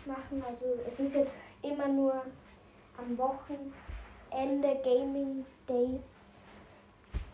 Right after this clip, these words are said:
Äh, dafür ist i-, immer am Samstag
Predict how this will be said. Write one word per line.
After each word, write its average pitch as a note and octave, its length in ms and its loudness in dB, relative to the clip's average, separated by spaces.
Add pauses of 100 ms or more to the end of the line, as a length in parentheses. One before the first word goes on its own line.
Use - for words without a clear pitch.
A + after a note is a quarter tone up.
(440)
Äh, C#4+ 180 12
dafür D4+ 440 12
ist E4+ 320 8
i-, - 320 -2
immer D4+ 260 6
am C#4+ 120 12
Samstag D4 600 2